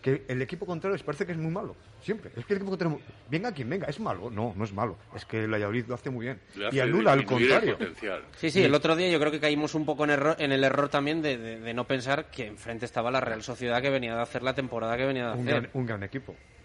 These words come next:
Speaker 1: Y a pesar de todo, se pudo ganar la mala suerte de, de ahí de, del portero, que la, el hombre lo habrá pasado mal el hombre piens-, pensando en la jugada, pero eso es mala suerte y que no tiene por qué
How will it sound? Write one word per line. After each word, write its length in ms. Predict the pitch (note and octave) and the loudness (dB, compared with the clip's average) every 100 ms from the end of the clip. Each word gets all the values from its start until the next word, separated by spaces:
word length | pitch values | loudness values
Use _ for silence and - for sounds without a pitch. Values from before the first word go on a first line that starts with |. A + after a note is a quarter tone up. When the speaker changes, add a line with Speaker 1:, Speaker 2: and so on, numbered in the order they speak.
| - - - | -20 -20 -12
Speaker 1:
Y 80 | A#2+ | -4
a 100 | B2+ | -2
pesar 280 | A#2+ B2 D3+ | 0 0 2
de 40 | |
todo, 280 | C#3+ F#3+ B2 | 2 2 2
se 120 | - A2 | -2 -6
pudo 280 | B2+ C3+ | 0 2
ganar 220 | C3 C#3+ D3+ | 4 2 2
la 100 | A#2 | 0
mala 180 | A#2+ | 0
suerte 380 | A#2+ C#3+ C3+ A#2+ | 0 0 0 -2
de, 220 | A2+ A2 | -4 -4
de 180 | G#2+ G#2+ - | -6 -10 -8
ahí 240 | G#2+ A2+ | -6 -6
de, 340 | A2 A2 G#2+ G#2 G#2 A2 - - - | -6 -6 -6 -10 -12 -16 -18 -20 -14
del 240 | - A#2 G#2+ | -4 -2 -2
portero, 380 | A2+ A2+ B2+ C3 | -6 -8 -2 -2
que 80 | A#2+ | -2
la, 400 | A2+ A2 A#2+ A2+ - - | -2 -2 0 -2 -6 -14
el 80 | A2+ | -6
hombre 320 | B2 B2 B2 A#2+ A#2 | -4 2 2 2 2
lo 120 | A#2+ | 0
habrá 160 | B2+ | 0
pasado 260 | C3 - C3+ | 0 0 0
mal 240 | B2+ C3 | 0 0
el 80 | C3+ | 2
hombre 240 | B2+ B2+ B2 | 2 0 0
piens-, 220 | A#2+ - | -2 -2
pensando 380 | A#2+ B2 B2+ B2+ | -4 -2 -2 0
en 40 | |
la 80 | B2+ | 0
jugada, 260 | C3+ D#3+ | 2 0
pero 140 | C#3 A2+ | 0 -6
eso 100 | B2 | -6
es 60 | |
mala 160 | A#2 A2 | -4 -2
suerte 420 | A2 D#3+ G#3+ G3 | -2 -2 -2 -4
y 80 | A2 | -6
que 120 | - | -8
no 140 | G#2 G#2+ | -6 -6
tiene 200 | A#2+ A2 | -4 -6
por 140 | G2+ G#2+ | -6 -6
qué 200 | A2+ | -6